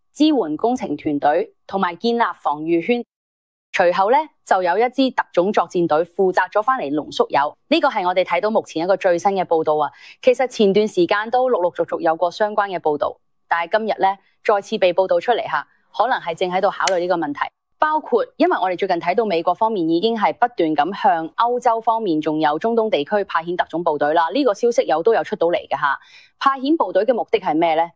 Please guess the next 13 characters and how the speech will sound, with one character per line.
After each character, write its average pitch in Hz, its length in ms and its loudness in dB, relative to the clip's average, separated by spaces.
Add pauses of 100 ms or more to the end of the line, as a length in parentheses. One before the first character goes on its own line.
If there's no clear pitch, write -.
(120)
咁 277 180 4
所 233 180 2
以 262 160 0
呢， 233 80 4
呃， 156 1000 -2
都 196 240 0
係 165 180 -2
值 160 260 -4
得 - 180 2 (300)
啊， 143 340 0
呢 226 80 0
個 202 100 2
點 165 160 -2